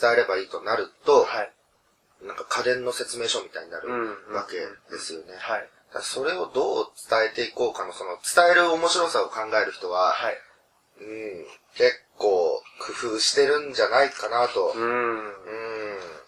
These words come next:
Speaker 1: ただね、
Speaker 2: はい。
Speaker 1: 居酒屋とかで僕喋ってる時はそういうの何にも特に考えて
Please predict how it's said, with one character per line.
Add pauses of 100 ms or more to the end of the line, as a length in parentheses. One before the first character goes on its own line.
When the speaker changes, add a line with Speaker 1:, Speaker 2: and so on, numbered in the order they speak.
(880)
Speaker 1:
た
だ
ね、
Speaker 2:
は
い。
Speaker 1:
居
酒
屋
と
か
で
僕
喋
っ
て
る
時
は
そ
う
い
う
の
何
に
も (320)
特
に
考 (280)
え
て